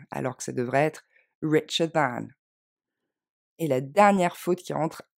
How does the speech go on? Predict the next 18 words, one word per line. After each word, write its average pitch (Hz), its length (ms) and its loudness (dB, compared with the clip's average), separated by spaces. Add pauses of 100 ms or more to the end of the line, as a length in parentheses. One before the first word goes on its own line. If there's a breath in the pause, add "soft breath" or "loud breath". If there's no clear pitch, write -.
(100)
un 269 120 4
petit - 200 -4
peu 208 100 -2
sous 190 160 -4
cette 165 220 -4
catégorie, 147 600 -2 (320 soft breath)
c'est 170 160 -4
que 170 60 -8
parfois 180 300 0
vous 185 160 -6
construisez 190 480 -4
des 214 100 0
doubles 202 400 0
comparatifs. 165 680 -2
Donc, 135 220 -10
on 143 40 -8
va 139 140 -2
trouver 180 420 -2